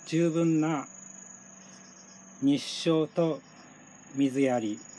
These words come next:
まあ、施肥をしたい人は、市販の化成、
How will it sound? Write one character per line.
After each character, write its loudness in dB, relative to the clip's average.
ま -4
あ、 -6
施 0
肥 0
を -2
し -14
た 0
い -2
人 -6
は、 -4
市 -4
販 0
の -4
化 -2
成、 -4